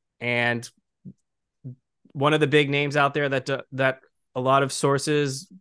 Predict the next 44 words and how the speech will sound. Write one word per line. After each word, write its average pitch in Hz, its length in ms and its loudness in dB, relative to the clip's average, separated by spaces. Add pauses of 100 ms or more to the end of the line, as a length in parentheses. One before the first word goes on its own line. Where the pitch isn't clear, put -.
(260)
uh, 120 260 2 (200)
Heyman, 139 640 -2 (320)
Rosenthal, 131 720 4
among 127 280 0
others, 131 380 0
say 131 160 -2
that 127 160 -4
the 127 80 -6
Dodgers 131 360 0
are 139 80 0
linked 180 260 -2
to 151 340 0
is 170 300 -2 (340)
Carlos 151 400 2
Correa. 175 440 -2 (720)
And 123 380 -6 (360)
this 143 240 -2
is 156 80 -6
gonna 165 140 4
be 175 80 4
very 175 180 4
controversial 202 880 4
because 156 300 -2
a 151 60 -2
lot 151 200 4
of 165 80 -4
fans 170 260 0
are 165 60 -2
gonna 160 140 -2
say, 165 180 0
"Oh, 151 160 0
I 151 80 0
don't 151 120 -2
want 156 200 -4
Carlos 156 300 -2
Correa 165 380 0
because 147 340 -6
of 139 120 -8
his 139 160 -6
involvement 139 540 0
in 135 100 -4
the 135 80 -4
twenty 147 300 -2
seventeen 151 720 0